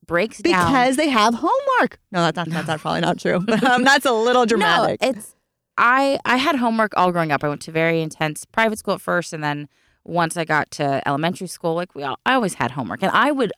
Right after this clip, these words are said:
Speaker 1: uh, go above and beyond.
Speaker 2: Oh, yeah, you're Asian.
Speaker 1: Like, I remember in the sixth grade, you had to write a short three-page story about an Egyptian in Egypt,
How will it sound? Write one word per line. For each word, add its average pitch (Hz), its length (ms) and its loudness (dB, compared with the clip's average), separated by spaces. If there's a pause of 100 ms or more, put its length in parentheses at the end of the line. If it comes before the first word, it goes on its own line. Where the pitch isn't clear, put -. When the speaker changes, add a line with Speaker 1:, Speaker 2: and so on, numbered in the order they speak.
Speaker 1:
uh, 165 60 0
go 170 260 2
above 160 340 0
and 147 140 -2
beyond. 131 480 -2 (180)
Speaker 2:
Oh, 214 80 -2
yeah, 254 140 0
you're 180 160 -2
Asian. 175 200 -6
Speaker 1:
Like, 175 220 0
I 190 40 2
remember 214 240 2
in 202 80 2
the 180 60 -2
sixth - 300 -6
grade, 170 240 0
you 165 60 -4
had 180 100 2
to 165 100 2
write 156 320 2 (260)
a 160 80 -2
short - 420 -4 (180)
three-page 170 460 -6
story 165 720 -4 (420)
about 147 380 2 (160)
an 160 100 -6
Egyptian 156 800 -4 (320)
in 131 180 -6
Egypt, 156 600 -2